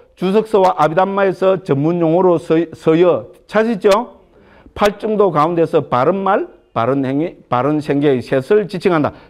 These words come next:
여기 줄 꺼놓으시면 됩니다. 여기서 저 절제라는 것은 팔정도 가운데의 바른 말, 바른 행위, 바른 생계를 뜻한다. 요렇게 한번, 한-, 그, 그 적어 놓으시면 됩니다. 그죠?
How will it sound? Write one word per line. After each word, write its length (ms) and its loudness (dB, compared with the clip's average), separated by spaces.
여기 180 2
줄 160 -2
꺼놓으시면 400 0
됩니다. 460 0
여기서 340 0
저 300 0
절제라는 500 0
것은 420 -2
팔정도 440 0
가운데의 640 2
바른 240 0
말, 440 -2
바른 280 -2
행위, 360 -4
바른 260 -2
생계를 420 0
뜻한다. 460 -4
요렇게 400 0
한번, 280 -4
한-, 140 -8
그, 440 -2
그 260 0
적어 160 0
놓으시면 320 0
됩니다. 240 0
그죠? 320 0